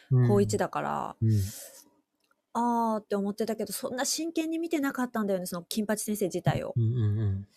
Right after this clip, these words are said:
Speaker 2: でも話題になってたなっていうのは覚えてるわ。
Speaker 1: うん。
Speaker 2: うーん。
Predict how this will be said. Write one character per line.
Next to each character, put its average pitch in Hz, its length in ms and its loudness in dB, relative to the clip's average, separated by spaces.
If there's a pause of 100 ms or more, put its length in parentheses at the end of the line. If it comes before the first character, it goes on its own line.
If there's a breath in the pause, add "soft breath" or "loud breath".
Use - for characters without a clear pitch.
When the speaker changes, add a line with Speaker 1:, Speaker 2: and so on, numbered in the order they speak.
(600 loud breath)
Speaker 2:
で 240 80 6
も 214 160 2
話 196 140 0
題 233 180 2
に 233 100 2
な 240 100 0
っ 247 60 -4
て - 120 -18
た 190 100 -4
な 214 180 -2
っ 226 40 -4
て 214 80 0
い 185 40 2
う - 20 -2
の 165 100 -6
は 160 60 -6
覚 170 140 0
え - 20 -2
て - 140 -8
る 82 120 -6
わ。 - 200 -6
Speaker 1:
う 120 40 2
ん。 107 420 2
Speaker 2:
う 110 60 -14 (1200)
ー 196 40 -6
ん。 208 1080 -8